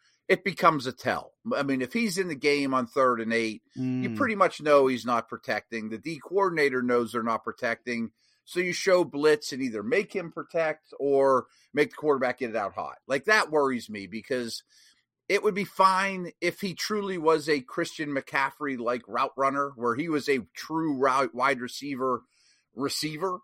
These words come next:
Speaker 1: you know, in terms of not just catching the ball. He's very soft hands, but what I need to study is his routes, because those numbers I,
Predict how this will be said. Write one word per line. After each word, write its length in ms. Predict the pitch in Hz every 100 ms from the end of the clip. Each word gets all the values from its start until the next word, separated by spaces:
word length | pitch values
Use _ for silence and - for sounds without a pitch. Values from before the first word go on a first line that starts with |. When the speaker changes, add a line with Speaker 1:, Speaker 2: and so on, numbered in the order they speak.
| _
Speaker 1:
you 100 | 139
know, 140 | 131 127
in 100 | 120
terms 380 | 151 139 131
of 200 | 135 120
not 200 | 127 160
just 180 | 165 160
catching 360 | - 196 - 131
the 40 |
ball. 200 | 104 107
He's 160 | 110 95
very 220 | 156 214
soft 400 | - 170 147 -
hands, 440 | 175 143 98 95 - _ _ _
but 100 | 156
what 100 | 175
I 80 | 185
need 160 | 180 143
to 80 |
study 460 | 131 - 180 185 160
is 100 | 127
his 180 | 123 90
routes, 500 | 107 135 82 - -
because 340 | 135 120 147 127
those 220 | 147 117
numbers 360 | 160 202 175
I, 120 | 143